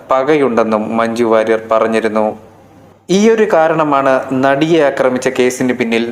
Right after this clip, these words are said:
ദിലീപാണെന്നും ഗൂഢാലോചനയിൽ ദിലീപിന് പങ്കുണ്ടെന്നും മഞ്ജു വാര്യർ ആരോപിക്കാൻ കാരണം. എന്നാൽ ഈ വിവരങ്ങൾ കോടതിയെ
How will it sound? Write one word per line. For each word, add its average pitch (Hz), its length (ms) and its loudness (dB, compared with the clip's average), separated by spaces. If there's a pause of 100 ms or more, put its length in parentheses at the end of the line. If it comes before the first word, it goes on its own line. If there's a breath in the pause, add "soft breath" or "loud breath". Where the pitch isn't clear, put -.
(120)
ദിലീപാണെന്നും 117 800 0 (380 loud breath)
ഗൂഢാലോചനയിൽ 123 840 2 (220)
ദിലീപിന് 131 540 0 (200)
പങ്കുണ്ടെന്നും 113 800 -2
മഞ്ജു 113 280 -2
വാര്യർ 107 420 0 (100)
ആരോപിക്കാൻ 110 720 0 (100)
കാരണം. 104 460 0 (880)
എന്നാൽ 190 320 0
ഈ 196 120 2
വിവരങ്ങൾ 156 520 0
കോടതിയെ 151 640 0